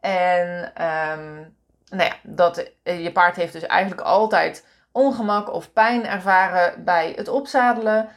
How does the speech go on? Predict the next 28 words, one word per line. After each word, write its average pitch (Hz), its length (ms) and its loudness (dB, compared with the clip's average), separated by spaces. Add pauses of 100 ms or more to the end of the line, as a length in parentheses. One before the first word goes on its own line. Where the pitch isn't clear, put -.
(300)
Ehm, 196 540 -2
nou, 180 280 0
je 190 100 0
laat 208 240 4
vervolgens 180 580 -10
je 190 160 -10
zadel 226 680 2
checken 226 580 0
en 190 320 -4
aanpassen 202 640 0
of - 140 -14
je - 120 -10
koopt 196 240 0
een 220 120 0
nieuw 262 220 4
zadel. 214 520 2
Je 165 140 -10
weet 190 200 -4
honderd 320 340 -6
procent 240 400 0
zeker 208 320 0
dat 170 140 -6
dat 175 140 -10
zadel 214 280 2
goed - 260 -10
past. 254 360 2 (440)
En 180 300 -6
toch 320 460 -2